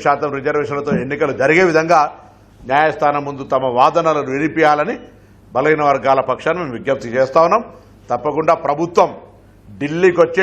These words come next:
ఇంత మేము మా యొక్క కన్సర్న్, మా యొక్క ఆలోచన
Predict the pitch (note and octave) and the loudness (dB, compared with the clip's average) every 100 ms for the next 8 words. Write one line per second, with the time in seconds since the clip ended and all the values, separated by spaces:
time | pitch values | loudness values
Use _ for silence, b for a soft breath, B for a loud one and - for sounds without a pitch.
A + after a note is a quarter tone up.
0 | F3 E3 D#3 D#3 B2+ - - - - B2+ | 0 0 -2 -4 -8 -18 -20 -20 -8 0
1 | C#3+ C#3 - C#3 B2 - - - _ - | 2 2 2 0 0 -6 -20 -20 _ -20
2 | - _ _ _ _ - - C3 E3+ - | -20 _ _ _ _ -20 -10 -2 -2 2
3 | G3+ C#3+ A#2 - - A2 A#2+ C#3+ C3+ C3+ | 0 0 -10 -14 -20 -6 0 0 0 2
4 | C3 D#3 E3 E3 | 4 4 2 0